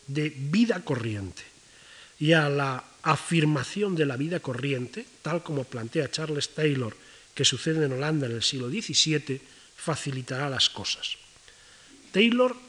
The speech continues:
introduce el concepto de vida corriente para designar, cito, "esos aspectos de la vida humana que conciernen a la producción y a la reproducción, es decir,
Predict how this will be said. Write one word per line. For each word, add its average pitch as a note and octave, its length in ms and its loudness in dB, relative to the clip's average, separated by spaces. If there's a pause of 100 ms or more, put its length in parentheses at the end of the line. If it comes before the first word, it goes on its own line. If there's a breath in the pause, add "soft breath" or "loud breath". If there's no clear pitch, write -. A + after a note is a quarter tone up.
(120)
introduce D#3+ 720 2
el C3+ 100 0
concepto C#3+ 500 -4
de B2 100 -4
vida D#3+ 220 -4
corriente D3+ 640 -2 (540 loud breath)
para A#3+ 240 4
designar, E3+ 760 2 (220)
cito, F3 500 -6 (680 loud breath)
"esos A#3+ 320 4
aspectos - 680 2
de C3 80 -2
la A#2+ 140 -2
vida F#3+ 240 -2
humana G#3 480 0 (640 loud breath)
que F3 160 2
conciernen A3+ 920 2
a D#3+ 140 2
la D3+ 200 2
producción D#3 760 2 (180)
y A#3 200 4
a F#3 100 0
la E3 160 2
reproducción, D#3+ 840 0 (260)
es D3 160 0
decir, G#3+ 480 0